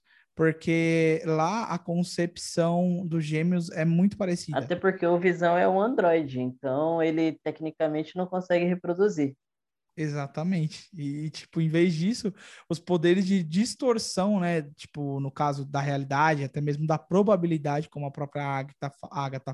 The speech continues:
Speaker 1: fala, são, é o que acaba criando os gêmeos. E o fato de, tipo, ela distorcer a realidade faz com que eles não nasçam em nove meses, e sim, tipo, em um dia, digamos assim.
Speaker 2: É, e sai do jeito que ela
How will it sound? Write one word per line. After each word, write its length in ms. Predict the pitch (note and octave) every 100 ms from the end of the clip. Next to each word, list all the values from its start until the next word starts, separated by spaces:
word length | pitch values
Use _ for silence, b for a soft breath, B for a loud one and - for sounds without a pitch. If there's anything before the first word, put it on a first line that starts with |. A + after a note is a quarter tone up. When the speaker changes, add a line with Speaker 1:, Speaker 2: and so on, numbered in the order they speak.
| -
Speaker 1:
fala, 280 | D#3+ G3+ F3+ B B B -
são, 260 | - G3
é 160 | F3 E3+
o 100 | F#3+
que 200 | G3 G#3+ _ -
acaba 420 | F#3 F3+ F#3 G3+
criando 460 | G3+ G#3 E3+ F3
os 80 | G#3
gêmeos. 440 | G3+ E3+ C#3 B2+ _ b b -
E 240 | D3+ D#3+
o 40 | D#3+
fato 360 | - E3+ F3
de, 140 | E3 E3+
tipo, 320 | - E3+ G3
ela 180 | F3 D#3+
distorcer 580 | D3+ F3 - E3+ E3 E3+
a 60 |
realidade 520 | D#3+ D#3 D3+ D3 D#3+ -
faz 200 | A3 G#3+
com 180 | A#3
que 200 | A3 A3+
eles 240 | G#3+ G3+ G3
não 120 | G#3+
nasçam 440 | G3 G3 G#3+ F#3+
em 80 | E3+
nove 280 | E3 D#3+ E3
meses, 360 | D#3+ D#3 F#3 G3+
e 120 | G#3+
sim, 300 | - G3 G3+
tipo, 320 | G3+ - G3+
em 80 | F#3+
um 160 | G3
dia, 380 | F3 D#3 E3 C3+
digamos 420 | B2 C3 C3 C3
assim. 220 | C3 - A#3
Speaker 2:
É, 120 | A#3+
e 140 | A#2+
sai 280 | A#2 D3 C#3
do 100 | D#3
jeito 240 | E3+ F3 -
que 60 |
ela 180 | G#3 C4